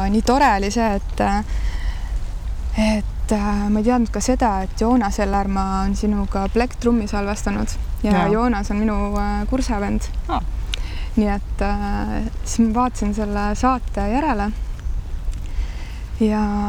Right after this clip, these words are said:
Speaker 1: mõtlesin, et ta rääkis ta nii mõnusatest asjadest, äh, ja põnev oli kuulata seda. Ja siis ma mõtlesin, et mina tahaks rääkida hoopis teistest asjadest. <laughs>
Speaker 2: Väga õige, aga kaht-, ühte saadet pole mõtet ju täpselt kaks korda teha, jah.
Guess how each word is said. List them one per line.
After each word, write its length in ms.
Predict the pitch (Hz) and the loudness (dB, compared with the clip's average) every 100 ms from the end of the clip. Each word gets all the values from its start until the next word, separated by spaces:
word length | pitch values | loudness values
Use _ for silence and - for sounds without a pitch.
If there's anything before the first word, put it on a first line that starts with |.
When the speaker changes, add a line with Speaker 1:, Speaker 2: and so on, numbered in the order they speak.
| 208 | 0
Speaker 1:
mõtlesin, 440 | 226 - 202 208 | 0 0 0 0
et 100 | 202 | 0
ta 80 | 214 | 0
rääkis 360 | 226 240 - - | 2 0 -2 0
ta 100 | 214 | 2
nii 260 | 233 233 214 | 4 2 2
mõnusatest 640 | 240 254 220 208 202 - | 4 2 0 -4 -2 0
asjadest, 680 | 247 - 196 208 - - - - - - - - - - - - - | 0 0 0 -2 -4 -4 -4 -6 -8 -6 -6 -6 -6 -6 -6 -8 -6
äh, 200 | 214 208 | -2 -2
ja 60 | 208 | 0
põnev 380 | 240 262 226 202 | 2 2 2 -2
oli 120 | 202 | -2
kuulata 420 | 247 269 226 208 | 0 0 0 -2
seda. 300 | - 202 208 220 - - - - - - | -2 0 0 -2 -6 -6 -4 -4 -4 -4
Ja 160 | - 202 | -2 0
siis 40 | |
ma 120 | 214 208 | 2 0
mõtlesin, 340 | 214 214 208 208 | -2 -2 -2 -2
et 120 | - | 0
mina 200 | 233 196 | 2 2
tahaks 220 | 208 - | -2 -2
rääkida 260 | 208 - 208 | -2 -2 -4
hoopis 220 | 208 - | -2 -2
teistest 400 | 208 208 214 - | -2 -2 -4 -2
asjadest. 480 | 208 220 226 262 - - 539 | -2 -2 -2 -2 -2 0 0
<laughs> 1160 | - 196 277 - - 679 - - - - - - | 0 -2 -4 -4 0 0 2 0 0 -2 -4 -2
Speaker 2:
Väga 160 | 196 196 | 0 0
õige, 240 | 254 190 | -2 -4
aga 140 | 180 - | -4 0
kaht-, 220 | 208 214 | 0 0
ühte 220 | 214 - 202 | -4 -2 0
saadet 260 | 208 180 | 0 -2
pole 220 | - 185 | -2 0
mõtet 340 | 180 190 190 - | 0 -2 -4 -4
ju 120 | 196 | -2
täpselt 460 | 190 214 294 285 - | 0 2 2 0 0
kaks 180 | 202 - | -2 -2
korda 220 | - 190 | -2 -2
teha, 260 | 202 220 180 | -2 0 0
jah. 160 | 214 | -2